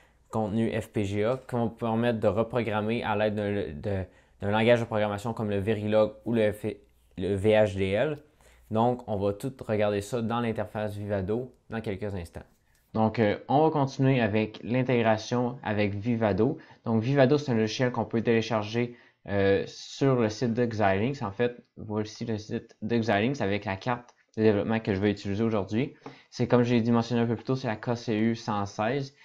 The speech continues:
C'est un kit d'évaluation, donc c'est une plaque de développement. Euh, la carte ressemble bien à ça, effectivement. Et, euh, on peut télécharger Vivado, en fait,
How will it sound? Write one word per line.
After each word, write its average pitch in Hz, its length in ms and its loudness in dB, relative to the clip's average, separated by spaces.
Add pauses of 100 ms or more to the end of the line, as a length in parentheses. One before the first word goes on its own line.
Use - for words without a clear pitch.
(140)
C'est - 140 -4
un 107 40 0
kit 107 140 0
d'évaluation, 107 540 2
donc 101 220 -2
c'est - 160 -12
une 92 260 -4 (220)
plaque 110 200 4
de 110 60 0
développement. 98 540 -2 (640)
Euh, 95 600 2
la 107 100 0
carte 120 240 -4
ressemble 107 360 -4
bien 101 220 -2
à 92 120 -6
ça, 120 320 -2
effectivement. 98 760 -6 (560)
Et, 127 380 2
euh, 101 460 2 (920)
on 117 120 -2
peut 139 120 0
télécharger 123 480 4
Vivado, 110 440 2
en 104 100 2
fait, 113 320 -2